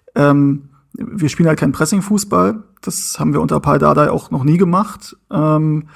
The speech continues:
und das ist jetzt selten wirklich attraktiv anzusehen. Und gerade in so Spielen,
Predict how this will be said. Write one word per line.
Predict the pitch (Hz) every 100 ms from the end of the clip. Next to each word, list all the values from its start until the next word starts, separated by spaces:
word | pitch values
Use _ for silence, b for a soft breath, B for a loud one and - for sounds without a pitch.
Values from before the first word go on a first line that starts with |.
| B B B
und | - 151 147
das | 143
ist | 160 170
jetzt | 160 - -
selten | 127 143 156 - 165
wirklich | 160 156
attraktiv | - 156 - 151
anzusehen. | 165 147 151 147
Und | 151
gerade | - 147 165
in | 170
so | 156 160 156 151 -
Spielen, | - - 165 180 180 175